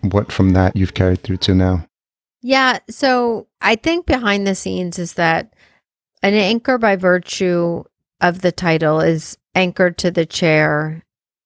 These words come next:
Speaker 2: wherever they may be, often in a story that demands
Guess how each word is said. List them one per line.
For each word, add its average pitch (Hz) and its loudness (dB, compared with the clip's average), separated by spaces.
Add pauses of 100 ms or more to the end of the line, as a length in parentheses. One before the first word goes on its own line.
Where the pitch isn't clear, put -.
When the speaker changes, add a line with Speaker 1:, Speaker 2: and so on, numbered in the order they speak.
Speaker 2:
wherever 160 0
they 147 0
may 139 -4
be, - -10 (340)
often 165 0 (120)
in 165 -8
a 160 -4
story 151 -2
that 151 -4 (600)
demands 156 0